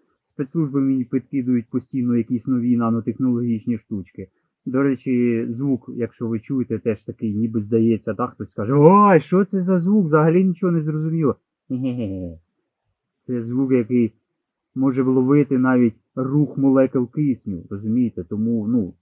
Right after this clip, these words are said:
ще немає таких технологій, які перевищили це. Тож, звиняйтесь, маємо, що маємо. Спілкувався з Ілоном Маском, каже: «Ні,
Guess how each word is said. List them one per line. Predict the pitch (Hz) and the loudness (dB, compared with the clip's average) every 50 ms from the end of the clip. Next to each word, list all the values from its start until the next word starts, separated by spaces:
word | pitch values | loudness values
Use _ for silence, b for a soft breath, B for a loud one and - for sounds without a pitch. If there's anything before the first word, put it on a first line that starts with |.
| _ _ _ _ _ _ | _ _ _ _ _ _
ще | 123 117 | -4 -2
немає | 120 120 123 127 127 127 113 107 98 | 0 0 0 0 0 0 0 0 -2
таких | - - - 113 101 - - _ | -4 -6 -10 -10 -10 -10 -12 _
технологій, | 117 104 - 120 120 127 139 131 117 110 101 104 | -12 -8 -6 -4 -2 0 0 0 0 -2 -2 -4
які | 101 - _ 110 92 | -6 -6 _ -12 -10
перевищили | - 104 101 104 98 90 85 82 _ - 92 87 85 - | -8 -6 -6 -6 -6 -8 -10 -12 _ -14 -14 -14 -16 -16
це. | - 90 - _ _ _ _ _ _ _ _ | -20 -20 -20 _ _ _ _ _ _ _ _
Тож, | 123 120 113 - _ _ - 71 - 98 101 101 98 | -10 -10 -10 -10 _ _ -20 -20 -20 -20 -18 -16 -10
звиняйтесь, | 104 101 101 101 98 95 90 - - 90 - | -8 -6 -6 -6 -6 -8 -8 -12 -16 -14 -10
маємо, | - 101 110 120 123 117 110 | -6 -4 -2 -2 0 0 -2
що | 107 - - 110 | -2 -6 -8 -6
маємо. | 107 107 104 98 95 98 101 95 - _ _ _ | -4 -4 -2 -2 -2 -4 -6 -8 -10 _ _ _
Спілкувався | _ - 127 120 - 135 131 139 135 123 - - 117 | _ -10 -10 -6 -4 0 0 2 0 0 -2 -8 -10
з | 113 | -8
Ілоном | 120 117 120 123 120 123 127 | -6 -6 -4 -4 -2 0 2
Маском, | 135 139 139 - - 107 98 | 2 2 0 0 -4 -10 -6
каже: | - 117 107 104 107 104 | -4 -4 -4 -4 -6 -4
«Ні, | 113 127 127 107 95 | -2 -2 -2 -2 -2